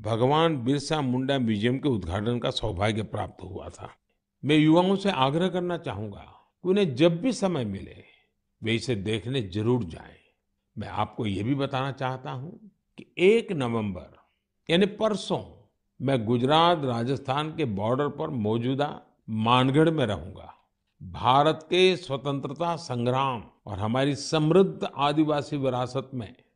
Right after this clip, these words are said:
मानगढ़ का बहुत ही विशिष्ट स्थान रहा है।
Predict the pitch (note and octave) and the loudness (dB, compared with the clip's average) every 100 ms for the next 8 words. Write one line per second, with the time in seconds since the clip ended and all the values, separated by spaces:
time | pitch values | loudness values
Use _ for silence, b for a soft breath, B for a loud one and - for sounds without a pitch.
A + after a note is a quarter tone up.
0 | _ - G#2+ G2 A2 A#2+ B2+ A#2+ B2+ B2+ | _ -8 -2 2 6 6 6 4 4 2
1 | B2+ D#3 E3 G#2+ G2+ - C3 D3 E3 E3 | 0 -2 -2 -6 -10 -4 0 0 0 0
2 | C3+ B2 E3+ - E3+ - D3+ D3+ D#3 D3 | 0 -4 -6 -4 -8 -6 -6 -4 -6 -6
3 | - E3 - | -8 -10 -14